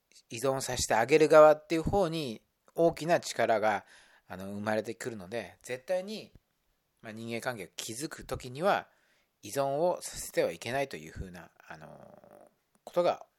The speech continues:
起きます。まあ、これはですね、まあ、人間関係であったり、まあ、ビジネスであったり、まあ、いろいろな、あの、人と人との、その、やり取りの中で、絶対にそのパワーバランスというのは発生してくるので、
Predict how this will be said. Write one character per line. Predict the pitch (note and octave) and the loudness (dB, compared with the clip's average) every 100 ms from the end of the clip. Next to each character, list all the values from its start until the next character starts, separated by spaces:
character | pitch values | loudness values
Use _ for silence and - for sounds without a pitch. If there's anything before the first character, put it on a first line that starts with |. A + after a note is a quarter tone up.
| - | -20
起 | - | -18
き | - | -16
ま | - | -14
す。 | - - - _ _ _ _ _ _ _ | -12 -14 -20 _ _ _ _ _ _ _
ま | D#3 | -4
あ、 | |
こ | - | 4
れ | G3 | 6
は | A3+ | 8
で | F#3+ | 6
す | - | 2
ね、 | G2+ | -8
ま | G2+ | -8
あ、 | |
人 | A2 A#2+ B2+ | -8 -8 -6
間 | B2+ B2 | -6 -6
関 | D#3 B2+ | -8 -4
係 | G#2+ | -4
で | F#2 | -2
あ | A#2+ | -4
っ | - | -2
た | A#2+ | -6
り、 | F2 - - - - _ | -6 -14 -20 -20 -20 _
ま | A#2 A#2 | -8 -6
あ、 | |
ビ | F#2+ A2 | -6 -8
ジ | G2+ | -8
ネ | F2+ | -10
ス | - | -8
で | - | -2
あ | C3 | -2
っ | - | -2
た | - | -4
り、 | F#2 F2 _ _ _ _ | -6 -8 _ _ _ _
ま | - | -12
あ、 | A2+ | -6
い | |
ろ | A#2 | -2
い | A#2 | 0
ろ | A#2 | 0
な、 | A2+ A2+ A2+ _ - | -2 -4 -6 _ -14
あ | G#2 | -12
の、 | G2+ G2 F#2+ | -10 -12 -14
人 | - - | -14 -10
と | B2+ A#2 | -6 -6
人 | - C3 | -6 -8
と | A#2+ C#3 | -6 -8
の、 | F#2+ D#2 - | -8 -14 -20
そ | E2+ | -20
の、 | - - - _ _ _ _ _ _ _ _ _ _ _ _ _ _ _ _ | -18 -18 -20 _ _ _ _ _ _ _ _ _ _ _ _ _ _ _ _
や | A2 | -12
り | A#2 | -10
取 | A#2+ G#2 | -8 -10
り | |
の | F2+ F#2 | -10 -14
中 | G2+ - | -10 -8
で、 | F2+ A#2 F#2+ _ _ _ _ _ | -6 -6 -6 _ _ _ _ _
絶 | A2+ A2+ | -12 -4
対 | D3+ D3 | -2 -2
に | D3 C#3+ | -4 -14
そ | - B2 | -16 -14
の | A2 | -6
パ | - A#2 | -2 0
ワ | |
ー | A#2 | 2
バ | B2+ | 0
ラ | A2+ | 0
ン | |
ス | F#2+ | -6
と | - | -16
い | |
う | |
の | E2+ | -18
は | - | -18
発 | - - | -16 -10
生 | D3+ | -8
し | D3 | -6
て | - D#3 | -6 -4
く | E3+ | -4
る | |
の | C3 F3 | -6 -2
で、 | B2 G2+ | -2 -2